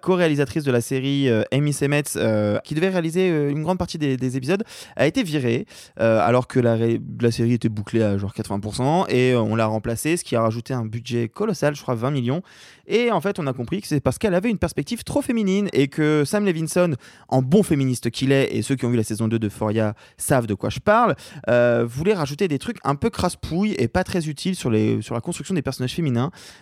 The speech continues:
Euh, il y a des scènes très sexualisantes et tordues qui avaient été intégrées par Levinson en dernière minute, sans qu'elles soient finalement mises en scène, juste comme ça, notamment une séquence où le personnage de Lily Rose Depp devait s'enfoncer le temps d'une soirée un œuf dans le vagin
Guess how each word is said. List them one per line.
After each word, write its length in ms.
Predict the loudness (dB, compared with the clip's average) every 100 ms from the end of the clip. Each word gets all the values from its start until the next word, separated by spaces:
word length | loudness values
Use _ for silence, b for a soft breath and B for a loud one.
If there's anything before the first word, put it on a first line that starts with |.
| B
Euh, 120 | 0
il 60 | 4
y 40 |
a 40 | 4
des 80 | 2
scènes 300 | 2 2 2
très 180 | 0
sexualisantes 500 | 0 0 2 2 0
et 60 | -2
tordues 320 | 0 0 0
qui 80 | 0
avaient 120 | 0
été 160 | 2 0
intégrées 420 | -2 0 -2 -2 0
par 120 | 0
Levinson 380 | 0 -2 -2 -2
en 80 | 0
dernière 200 | 0 0
minute, 280 | 0 -2 -6 B B
sans 160 | -2
qu'elles 120 | 0 0
soient 100 | 0
finalement 240 | 0 0
mises 180 | 2 0
en 60 |
scène, 260 | 0 0 0
juste 240 | 0 0
comme 140 | 0 0
ça, 260 | 2 2
notamment 320 | 2 2 2 2
une 100 | 0
séquence 300 | -2 -2 -4
où 60 |
le 40 | -4
personnage 280 | -4 -4
de 40 | -4
Lily 180 | -2 0
Rose 160 | 0
Depp 100 | 0
devait 160 | 2 2
s'enfoncer 440 | 0 -2 -4 -2 -2
le 80 |
temps 100 | 0
d'une 100 | -2
soirée 300 | -2 0 -2 -2 B B
un 200 | -2 2 2
œuf 100 | 2
dans 100 | 2
le 60 |
vagin 340 | 2 2 0